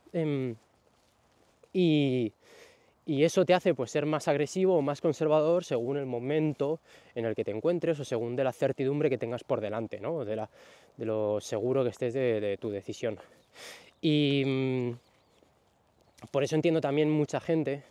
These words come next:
eh, muchos emprendedores que, que les cuesta. Entiendo que muchos es porque simplemente necesitan capital para expandir su negocio y ya está. Pero también entiendo a muchos que creo que es un motivo inadecuado,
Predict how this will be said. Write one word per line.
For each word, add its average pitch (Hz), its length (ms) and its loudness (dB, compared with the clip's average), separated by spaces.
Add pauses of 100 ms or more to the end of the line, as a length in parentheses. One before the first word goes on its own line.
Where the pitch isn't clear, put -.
(380)
eh, 104 220 -4
muchos 110 420 -8
emprendedores 117 680 -4
que, 113 260 -2 (840)
que 113 240 0
les 110 200 -2
cuesta. 139 400 0 (360)
Entiendo 175 300 -2
que 175 60 4
muchos 160 340 0
es 147 80 0
porque 131 320 0
simplemente 127 400 -4
necesitan 117 300 -4
capital 107 320 -6
para 113 120 -4
expandir 104 360 -10
su 117 120 -8
negocio 104 320 -8
y 110 40 -6
ya 98 60 -10
está. - 200 -8 (320)
Pero 127 180 4
también 131 340 0
entiendo 165 400 0
a 127 40 -2
muchos 135 640 -4 (800)
que 101 540 -4
creo 110 180 -2
que 113 80 -2
es - 80 -6
un 113 80 -4
motivo 110 320 -4
inadecuado, 107 760 -4